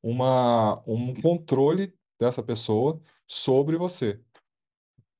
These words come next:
né? Um controle dessa, da pessoa pra poder usar da melhor forma, é, você e também poder ter essa segurança que eu posso fazer tudo,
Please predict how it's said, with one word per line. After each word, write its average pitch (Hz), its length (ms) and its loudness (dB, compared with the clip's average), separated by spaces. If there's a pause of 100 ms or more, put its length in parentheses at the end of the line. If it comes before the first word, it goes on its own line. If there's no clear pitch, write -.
(420)
né? 117 460 0
Um 113 540 0
controle 139 540 2
dessa, 151 240 0
da 120 200 -2
pessoa 131 640 0 (360)
pra 117 580 0 (720)
poder 131 460 0 (100)
usar 135 540 0
da 135 160 0
melhor 127 280 0
forma, 139 480 -2 (680)
é, 104 760 -2
você 120 640 -2
e 139 160 2
também 156 420 0
poder 156 540 -2 (500)
ter 139 140 2
essa 143 160 -2
segurança 147 480 -2
que 160 60 -8
eu 160 60 -2
posso 175 260 0
fazer 190 240 0
tudo, 185 340 -4